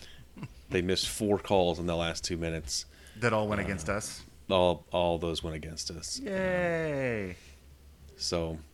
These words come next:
Speaker 1: and DeMar DeRozan hits a, a buzzer beater.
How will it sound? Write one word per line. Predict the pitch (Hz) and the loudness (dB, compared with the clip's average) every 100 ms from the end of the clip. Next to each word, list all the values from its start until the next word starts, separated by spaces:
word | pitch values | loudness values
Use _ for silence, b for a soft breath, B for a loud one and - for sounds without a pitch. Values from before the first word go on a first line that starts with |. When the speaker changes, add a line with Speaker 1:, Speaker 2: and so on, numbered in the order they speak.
| - - | -20 -6
Speaker 1:
and | 87 85 | -2 0
DeMar | 80 87 87 | 0 2 2
DeRozan | 85 90 92 90 | 4 4 4 2
hits | 82 101 - | 2 0 0
a, | 92 90 85 B B B B - | 2 2 2 B B B B -8
a | |
buzzer | - 101 98 87 | 4 6 6 4
beater. | 87 82 85 80 | 4 2 0 -2